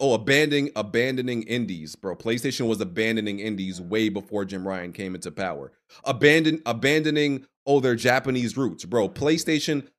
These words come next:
left, um, they remo-, they, uh, re-, uh,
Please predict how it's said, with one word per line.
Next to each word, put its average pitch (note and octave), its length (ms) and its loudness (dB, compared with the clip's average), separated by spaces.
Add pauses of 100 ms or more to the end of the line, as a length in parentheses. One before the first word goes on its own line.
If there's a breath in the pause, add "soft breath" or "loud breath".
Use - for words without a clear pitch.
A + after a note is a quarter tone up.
(140)
left, B2+ 440 2 (260)
um, A2+ 540 -2
they C#3+ 160 4
remo-, C#3 420 0
they, B2+ 240 -2
uh, A2 540 -2
re-, B2+ 320 -6 (420)
uh, G2 360 -4